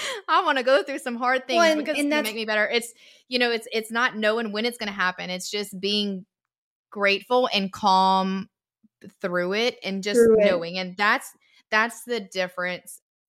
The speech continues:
Speaker 1: And this just happened for me just a few years ago, where I was able to recognize it and, you know, be able to really take that time when I was going through something really, really difficult and work my way out of it,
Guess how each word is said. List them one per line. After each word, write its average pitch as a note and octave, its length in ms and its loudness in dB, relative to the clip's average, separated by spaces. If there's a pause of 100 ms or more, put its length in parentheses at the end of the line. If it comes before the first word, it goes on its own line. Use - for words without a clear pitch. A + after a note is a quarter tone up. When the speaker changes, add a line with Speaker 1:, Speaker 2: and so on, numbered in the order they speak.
Speaker 1:
And A3+ 160 0
this C#4+ 220 2
just F#3+ 320 -4
happened F3+ 400 -2
for F3 80 -12
me F3 140 -10
just F3+ 240 -6
a F3+ 60 -4
few F3+ 160 -12
years F3 260 -6
ago, F3+ 180 0
where E3+ 180 -2
I E3+ 100 2
was F3 240 -4
able F3+ 380 -4 (120)
to F3+ 360 -4
recognize F#3 640 0
it A#3+ 300 -2
and, F#3+ 260 -6 (380)
you G3+ 120 -2
know, F#3+ 160 2
be G3+ 300 -2
able F#3+ 260 0
to F#3 160 -4
really F3+ 300 0
take F#3 260 -6
that F3 200 -2
time F3 460 0 (140)
when E3+ 200 -2
I E3+ 80 2
was E3+ 140 -8
going E3+ 280 -4
through E3+ 120 -8
something E3+ 320 -8
really, E3 260 -4
really E3 200 -4
difficult E3 580 -6 (800)
and G3 280 -2 (100)
work F#3 420 2
my F#3+ 200 0
way F3+ 420 -2 (480)
out F3 240 2
of G3 140 -4
it, G#3 320 -4